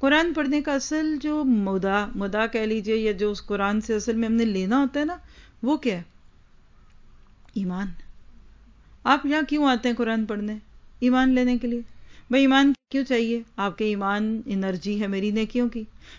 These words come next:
भाई, नेकियां क्यों करनी है? क्योंकि कल अल्लाह को जवाब देना है।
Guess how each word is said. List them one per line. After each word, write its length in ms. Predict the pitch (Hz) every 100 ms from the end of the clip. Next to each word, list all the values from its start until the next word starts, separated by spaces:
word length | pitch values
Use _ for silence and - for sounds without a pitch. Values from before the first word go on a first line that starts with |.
| -
भाई, 100 | 262
नेकियां 380 | 269 269 285 294
क्यों 140 | 294
करनी 360 | 262 247 247 247
है? 180 | 247 233 - -
क्योंकि 240 | 196 185 190
कल 180 | 196
अल्लाह 220 | 196 196 202
को 100 | 220
जवाब 340 | 214 214 214
देना 240 | 220 214
है। 80 | 214